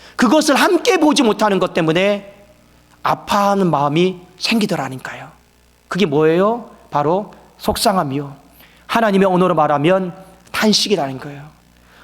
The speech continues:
오늘 예수님이 천국 마음으로 충만하게 되면 우리 안에 탄식하는 마음이 있더라 하는 것을 가르쳐주고 있습니다. 사랑하는 여러분,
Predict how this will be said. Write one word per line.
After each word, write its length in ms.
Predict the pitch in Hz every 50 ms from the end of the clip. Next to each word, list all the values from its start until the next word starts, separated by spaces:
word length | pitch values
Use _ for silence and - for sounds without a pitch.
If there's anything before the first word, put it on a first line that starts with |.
| - -
오늘 300 | 240 285 294 311 277 240
예수님이 640 | 233 226 240 240 220 208 208 214 202 165 - - - - - - - - _
천국 420 | - - 311 339 311 311 294 320
마음으로 540 | 302 277 247 214 190 196 208 196 196 196 202
충만하게 600 | 202 - - - 320 330 349 339 311 302 269 269
되면 460 | 214 170 151 170 190 180 143 131 135 - - - - - - - - _ _
우리 200 | - 208 175 190
안에 480 | 175 156 147 160 170 156 135 123 - - - - - _ _ _ _ -
탄식하는 800 | - - 247 247 254 240 - - 262 - - - 254 240 226 208
마음이 540 | 170 156 143 147 143 143 180 202 208 208 202 - - - - _ _
있더라 720 | - 151 - - - 180 170 180 180 151 127 123 123 135 - - - - - _
하는 220 | - - 196 180 160
것을 580 | 160 156 - 190 190 196 202 190 202 - - -
가르쳐주고 520 | - - 175 190 - - 226 185 214 196 190
있습니다. 600 | 160 - - 165 156 147 147 165 147 147 - - - - - - - - - - - - - - -
사랑하는 360 | - 214 214 208 214 202 185
여러분, 440 | 180 175 180 165 160 165 135 127 -